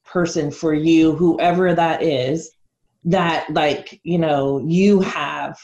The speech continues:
you are that person for some people, but that can really emotionally connect with you because they've taken care of their shiz.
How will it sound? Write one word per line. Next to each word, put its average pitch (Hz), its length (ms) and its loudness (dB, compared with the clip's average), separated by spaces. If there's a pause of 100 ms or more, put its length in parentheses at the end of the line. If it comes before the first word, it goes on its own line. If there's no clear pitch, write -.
(160)
you 170 220 2
are 170 180 2
that 160 240 -2
person 143 400 -6
for 135 160 -8
some 135 280 -8
people, - 540 -10 (340)
but 165 140 -2
that 165 240 -4
can 170 300 0
really 175 760 0 (360)
emotionally 165 840 0
connect 180 460 0
with 151 160 -2
you 143 140 0
because 151 400 -4
they've 190 280 0
taken 196 400 0
care 170 340 -2
of 160 60 -6
their 135 160 -2
shiz. 156 640 -2